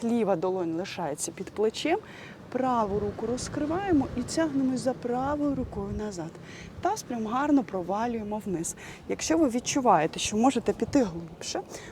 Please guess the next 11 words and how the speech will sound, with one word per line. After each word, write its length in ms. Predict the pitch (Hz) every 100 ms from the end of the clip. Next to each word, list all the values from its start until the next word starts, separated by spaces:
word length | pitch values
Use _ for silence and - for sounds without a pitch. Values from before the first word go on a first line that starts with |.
| -
опустіться 640 | 208 226 - 247 - 226
на 180 | 226 254
лівий 400 | 247 202 170 175
лікоть 420 | 180 170 247 -
вниз 400 | 240 302 466 -
і 20 |
за 140 | 339 302
правою 480 | 226 220 277 311 277
рукою 460 | 202 - 175 247
тягніться 560 | - 233 185 165 165 214
назад. 320 | 208 185 -